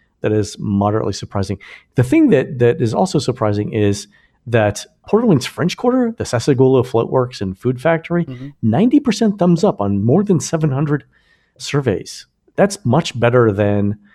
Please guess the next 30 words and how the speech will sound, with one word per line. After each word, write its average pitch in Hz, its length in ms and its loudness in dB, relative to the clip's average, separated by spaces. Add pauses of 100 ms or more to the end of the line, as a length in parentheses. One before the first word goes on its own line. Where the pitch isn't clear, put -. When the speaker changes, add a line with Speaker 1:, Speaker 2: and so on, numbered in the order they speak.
(260)
Speaker 1:
what 123 160 -2
we 110 120 2
see 107 380 -2
at 104 160 -4
other 107 460 0
moderate 107 460 0
or 104 100 -2
value 101 320 -4
resorts. 98 580 -8
So - 140 -6
they're, 127 300 0
they're 147 100 4
doing 208 180 4
something 202 360 0
right 156 240 2
over 107 160 -2
there 101 120 -2
at 98 80 -10
French 98 180 -12
Quarter. - 340 -12
Speaker 2:
Oh, 415 240 -14
good 311 140 -10
for 302 160 -12
them. 220 400 -12 (240)
Are 120 100 -8
we 107 100 -6
talking 101 400 -6
decor? 320 720 -10
Are 107 180 -8
we 101 320 -10